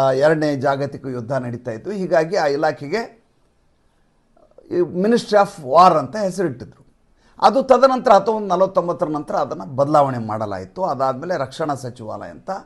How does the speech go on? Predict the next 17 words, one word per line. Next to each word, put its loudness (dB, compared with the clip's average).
ಹೆಸರನ್ನು -6
ಬದಲಿ -4
ಮಾಡಿದ್ರು -6
ಅಮೆರಿಕಾದಲ್ಲಿ. -14
ಆದರೆ 4
ಈ 4
ಡೊನಾಲ್ಡ್ 0
ಟ್ರಂಪ್ 4
ಬಂದಮೇಲೆ -2
ಮೊನ್ನೆ -4
ಒಂದು -2
ಎಕ್ಸಿಕ್ಯೂಟಿವ್ -2
ಆರ್ಡರ್ 2
ಮಾಡಿ -10
ಸೆಪ್ಟೆಂಬರ್ 0
ಐದನೇ -2
ತಾರೀಕಿಗೆ -10